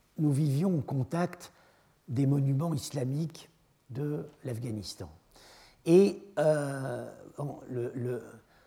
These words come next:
un rapprochement s'était à ce moment-là présenté à notre,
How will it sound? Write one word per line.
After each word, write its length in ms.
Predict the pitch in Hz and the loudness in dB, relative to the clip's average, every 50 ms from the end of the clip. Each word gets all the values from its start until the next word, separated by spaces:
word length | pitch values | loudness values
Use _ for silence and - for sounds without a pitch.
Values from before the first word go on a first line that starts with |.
| _ _ _ _ _ _ _ _ _ _ _ _ _ _ _ _ _ _ | _ _ _ _ _ _ _ _ _ _ _ _ _ _ _ _ _ _
un 140 | - 147 151 | -4 -2 0
rapprochement 720 | 147 175 190 139 - - 190 170 131 - - 160 202 214 190 | 4 4 2 2 4 4 4 4 4 2 0 2 2 4 2
s'était 640 | - - - 151 - - 165 160 156 147 139 120 - | 2 2 0 0 2 2 2 2 2 0 -2 -4 -6
à 60 | - | -8
ce 160 | 110 - - | -8 -6 -4
moment-là 340 | 156 147 139 143 151 170 165 | -2 -2 -2 -2 -2 -2 -4
présenté 640 | - - - 120 110 - - 143 127 - - 131 | -4 -4 -4 -4 -4 -2 -2 -2 -4 0 0 0
à 60 | 143 120 | 0 0
notre, 420 | 127 135 120 - - 120 110 | -2 -4 -6 -8 -10 -10 -10